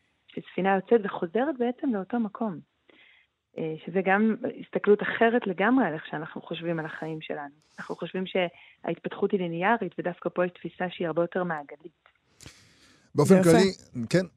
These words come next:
Speaker 2: ובאופן כללי גם אני חושב, אה, שצ-, את יודעת, כשמתחילים את החיים וכשיש לידה, אז לא צריך להסביר לאנ-, לא צריך לנחם אנשים.
Speaker 1: נכון.
Speaker 2: וה-,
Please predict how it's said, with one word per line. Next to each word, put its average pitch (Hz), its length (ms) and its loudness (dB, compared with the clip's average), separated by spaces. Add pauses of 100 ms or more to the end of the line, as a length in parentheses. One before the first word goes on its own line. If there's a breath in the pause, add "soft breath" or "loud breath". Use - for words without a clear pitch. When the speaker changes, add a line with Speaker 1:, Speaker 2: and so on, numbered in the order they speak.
(100)
Speaker 2:
ובאופן 143 420 4
כללי 175 240 4
גם 202 140 2
אני 151 100 4
חושב, 139 360 0 (140)
אה, 139 500 4 (120)
שצ-, 110 720 2 (420)
את - 80 -10
יודעת, 143 380 2 (120)
כשמתחילים 107 560 2
את 151 100 0
החיים 131 540 4
וכשיש 107 360 -2
לידה, 117 400 2 (160)
אז 110 160 -2
לא 147 60 4
צריך 170 260 0
להסביר 120 540 2
לאנ-, 107 340 2
לא 135 60 6
צריך 170 180 4
לנחם 151 380 6
אנשים. 101 400 2 (340)
Speaker 1:
נכון. 101 220 0
Speaker 2:
וה-, 107 240 4